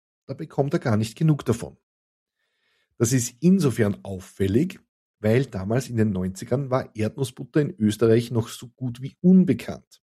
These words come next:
Das bissel Erdnussbutter, das offensichtlich im Wagner Jaurek den Patienten gereicht wurde,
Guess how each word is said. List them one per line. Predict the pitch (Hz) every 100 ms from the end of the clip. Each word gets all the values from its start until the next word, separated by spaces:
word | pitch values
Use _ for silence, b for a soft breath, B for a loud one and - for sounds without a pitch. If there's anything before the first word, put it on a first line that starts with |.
| _ _ _ _ _ _ -
Das | 120
bissel | - 175 175
Erdnussbutter, | 139 170 175 - 127 135 147
das | 185 143 131 -
offensichtlich | 120 120 123 139 117 127 131
im | 117
Wagner | 104 104 117
Jaurek | 107 113 139 139 -
den | 120 113
Patienten | 120 139 151 131
gereicht | 117 104 107 110 -
wurde, | 117 127 165